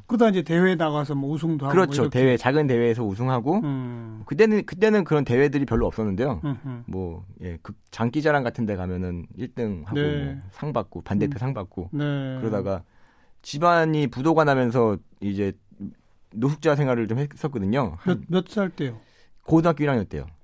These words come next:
Speaker 1: 어이구.
Speaker 2: 예, 고일 때.
Speaker 1: 노숙까지?
Speaker 2: 네, 그때는
Speaker 1: 어.
Speaker 2: 뭐 진짜 갈 데가 없어서
Speaker 1: 어.
Speaker 2: 집이 압류가 되고
Speaker 1: 그
Speaker 2: 어머니, 아버지는 다 이제 뭐 그 경제사범으로
Speaker 1: 어.
Speaker 2: 예, 감옥에 가시는
Speaker 1: 아이고,
Speaker 2: 바람에.
Speaker 1: 아이고,
Speaker 2: 예.
Speaker 1: 저런.
Speaker 2: 그래서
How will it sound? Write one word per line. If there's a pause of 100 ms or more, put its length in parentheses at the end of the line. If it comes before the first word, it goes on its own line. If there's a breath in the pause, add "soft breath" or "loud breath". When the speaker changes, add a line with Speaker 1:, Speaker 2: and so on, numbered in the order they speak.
(120)
Speaker 1:
어이구. (240)
Speaker 2:
예, (120)
고일
때.
Speaker 1:
노숙까지? (140)
Speaker 2:
네,
그때는
Speaker 1:
어.
Speaker 2:
뭐
진짜
갈
데가
없어서
Speaker 1:
어.
Speaker 2:
집이
압류가
되고
Speaker 1:
그
Speaker 2:
어머니,
아버지는
다
이제 (160)
뭐 (360)
그 (420 soft breath)
경제사범으로
Speaker 1:
어. (180)
Speaker 2:
예, (640)
감옥에
가시는
Speaker 1:
아이고,
Speaker 2:
바람에.
Speaker 1:
아이고,
Speaker 2:
예.
Speaker 1:
저런. (100)
Speaker 2:
그래서